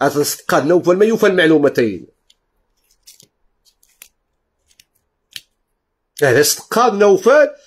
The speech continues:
ما لتا الدرجة هي غير توضى المعلومات.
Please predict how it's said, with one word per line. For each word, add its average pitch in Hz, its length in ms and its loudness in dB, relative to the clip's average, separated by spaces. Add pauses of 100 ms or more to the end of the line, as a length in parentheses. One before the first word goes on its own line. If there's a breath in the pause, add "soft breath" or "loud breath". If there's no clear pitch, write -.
(340 soft breath)
ما 247 500 2
لتا 226 240 -2
الدرجة 202 540 0
هي 240 320 0
غير 233 140 -2
توضى 226 320 2
المعلومات. 156 640 0